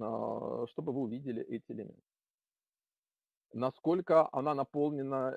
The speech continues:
информацией, насколько эта информация легко и быстро воспринимается. Ну что ж, вот мы посмотрели. Я сейчас включу опрос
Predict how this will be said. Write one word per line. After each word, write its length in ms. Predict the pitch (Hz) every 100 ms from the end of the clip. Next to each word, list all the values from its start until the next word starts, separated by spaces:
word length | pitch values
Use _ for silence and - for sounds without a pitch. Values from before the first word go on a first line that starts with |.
| -
информацией, 880 | 135 131 143 127 113 101 - - 117
насколько 580 | 110 - 143 143 - 135
эта 340 | - 127 131
информация 640 | 123 - 117 123 139 -
легко 480 | 117 123 - - 135
и 140 | - 123
быстро 600 | 113 117 135 - 123 123 _ _ _ _
воспринимается. 580 | 120 - 123 113 - - _ _ _ _ _ _ _ _ _
Ну 80 | 208
что 160 | - 127
ж, 40 | 165
вот 140 | 190
мы 100 | 190
посмотрели. 580 | 185 - 175 226 277 190
Я 120 | 175
сейчас 200 | - 165
включу 380 | - 170 - 175
опрос 300 | 160 214